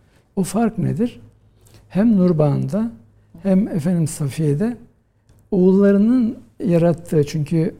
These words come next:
hem üçüncü Murat hem üçüncü Mehmet biraz daha, e, saraylı padişahlardır. Artık Kanuni gibi savaşlarda ömür geçiren şeyler değildir. Orada, e, onların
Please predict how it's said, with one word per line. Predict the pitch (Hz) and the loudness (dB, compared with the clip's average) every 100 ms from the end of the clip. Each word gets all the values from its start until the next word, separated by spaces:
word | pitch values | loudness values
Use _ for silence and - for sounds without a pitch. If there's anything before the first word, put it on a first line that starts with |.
| - _ - 254 | -20 _ -12 -4
hem | 180 190 | 2 2
üçüncü | 233 - 160 151 147 | 0 -4 -2 0 0
Murat | 139 160 240 - - _ _ _ - | 0 0 -2 -4 -20 _ _ _ -8
hem | 175 190 | -2 0
üçüncü | 208 - 156 151 | -2 -2 -2 -2
Mehmet | 151 143 170 240 - - _ _ - | -2 0 0 -2 -6 -18 _ _ -2
biraz | 175 180 156 | 2 4 4
daha, | 160 156 170 - | 2 2 0 -2
e, | 147 139 135 139 202 - 320 - - _ _ _ | -2 -2 -2 -4 -6 -10 -12 -16 -20 _ _ _
saraylı | - - 165 170 175 180 190 | -8 0 4 4 6 4 2
padişahlardır. | - 143 135 - 143 123 135 135 135 | -2 -4 -4 -4 -6 -4 -4 -4 -4
Artık | 156 143 - 151 | -4 -6 -8 -10
Kanuni | 165 147 151 156 143 | -4 -2 0 0 0
gibi | 147 160 151 - - _ _ | 0 0 -2 -10 -20 _ _
savaşlarda | - 156 147 143 170 156 151 | -6 -2 -2 -2 -2 0 0
ömür | 185 156 | 0 0
geçiren | 151 147 143 165 160 180 - | 0 -2 -2 -2 -2 -2 -8
şeyler | 226 175 151 156 151 139 | -8 -2 0 0 -2 0
değildir. | 147 135 123 - _ _ _ _ _ _ | -2 -2 -6 -12 _ _ _ _ _ _
Orada, | 196 247 185 208 294 339 _ _ _ 202 | 0 0 2 -2 -2 -10 _ _ _ -4
e, | 180 | -2
onların | 196 185 202 226 247 233 | 2 4 4 4 2 0